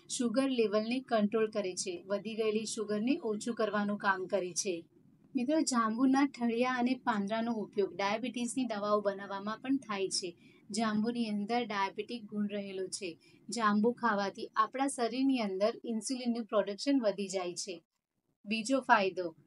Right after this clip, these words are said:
જો તમે જાડા છો અને તમારે પોતાનું વજન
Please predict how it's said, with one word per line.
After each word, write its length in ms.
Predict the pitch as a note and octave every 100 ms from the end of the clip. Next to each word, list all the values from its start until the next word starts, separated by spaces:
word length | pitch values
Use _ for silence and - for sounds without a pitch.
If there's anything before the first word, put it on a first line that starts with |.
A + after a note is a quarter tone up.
| _ -
જો 200 | G3+ A#3
તમે 240 | A#3+ A#3+
જાડા 380 | A3+ A#3+ G#3+ A#3
છો 160 | A#3+ B3+
અને 240 | - A#3
તમારે 480 | A3+ A#3 A#3+ B3+ -
પોતાનું 420 | A#3+ G#3+ A#3 A#3+
વજન 360 | G#3 G#3+ A#3 C4